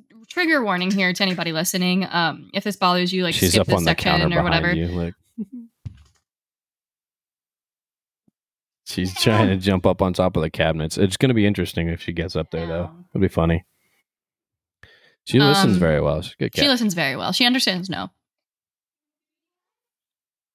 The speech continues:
Speaker 1: Um, but yeah, no, like, do you think there are people who book, like, sessions for, like,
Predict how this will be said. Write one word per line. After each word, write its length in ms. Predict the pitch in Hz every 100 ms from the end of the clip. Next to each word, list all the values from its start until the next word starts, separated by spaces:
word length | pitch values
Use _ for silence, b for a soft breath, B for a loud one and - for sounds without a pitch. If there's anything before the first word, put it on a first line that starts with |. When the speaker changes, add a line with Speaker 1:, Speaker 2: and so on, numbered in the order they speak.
| _ _ _ _ _ -
Speaker 1:
Um, 500 | 214 196 180 165 - - _ _ _ _ _ _ _ _ _ -
but 420 | 196 202 185 -
yeah, 240 | 311 339
no, 220 | 220 254 247
like, 160 | 240
do 80 | 240
you 40 |
think 160 | 254 285
there 80 | 294
are 40 |
people 240 | 269 262 254
who 160 | 254
book, 480 | 202 - 196 - - _ -
like, 200 | 208 185
sessions 500 | 190 196 208 190 180
for, 140 | 185
like, 400 | 175 165 156 -